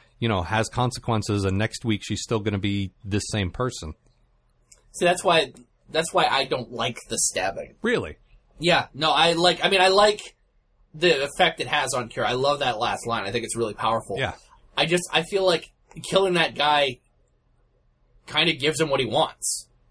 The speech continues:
Speaker 1: No, it doesn't, 'cause what he wanted was to be believed to be Gul Darhil and then go on trial for war crimes and be executed.
Speaker 2: I don't know, it just seems, it just seems too easy to, like, and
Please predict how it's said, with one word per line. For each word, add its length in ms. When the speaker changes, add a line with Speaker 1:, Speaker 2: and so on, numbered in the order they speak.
Speaker 1:
No, 160
it 100
doesn't, 340
'cause 180
what 140
he 60
wanted 380
was 280
to 60
be 200
believed 680
to 80
be 140
Gul 220
Darhil 460
and 100
then 120
go 140
on 180
trial 440
for 120
war 220
crimes 340
and 120
be 140
executed. 640
Speaker 2:
I 60
don't 100
know, 80
it 80
just 160
seems, 380
it 100
just 160
seems 320
too 140
easy 240
to, 200
like, 360
and 200